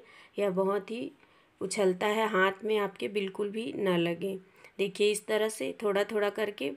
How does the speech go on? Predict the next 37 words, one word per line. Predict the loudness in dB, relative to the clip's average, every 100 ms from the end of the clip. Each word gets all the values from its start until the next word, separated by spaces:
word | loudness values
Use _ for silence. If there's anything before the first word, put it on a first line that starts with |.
| -6
पूरा | 0 2 4
एक | 4 2 0
कटोरी | 0 0 0
हमें | 0 2 2
पानी | 2 4 6 6
ऐड | 4 0
कर | 0
लेना | 2 4 4
है। | 2 -4 -10 -18 -18 -14 -2
अच्छे | -2 0 0
से | 2
मिक्स | 4 4 2 -2
कर | 2 4
लीजिए। | 4 0 -2 -2 -2 -4 -10 -20 -10
फिर | -2 0
इसमें | 0 2 4 4 2 -10 -20
हाफ | 0 4 4 2 2
कप | 2 2 -8 -20 -20 -18 -10
शुगर | -6 -2 4 6 8
ऐड | 6 4
करना | 2 2 2
है। | 2 0 -4 _ -2
अब | 0 2
इसका | 0 0 -2
परफेक्ट | 0 0 2 0 0 2
मेजरमेंट | 6 6 6 4 6 4 4
है | 0 0 -2 -14 -18 -12 4
आधा | 4 6 2
कटोरी | 2 2 4 2 2
सूजी, | -2 -2 -2 -4 -4 -6 -6 2
आधा | 6 6 4
कटोरी | 2 0 2 2 2
शक्कर | 0 -2 0 2 6
और | 4 2 2
एक | 2 2 -2
कप | -4 0
पानी। | 2 4 4 2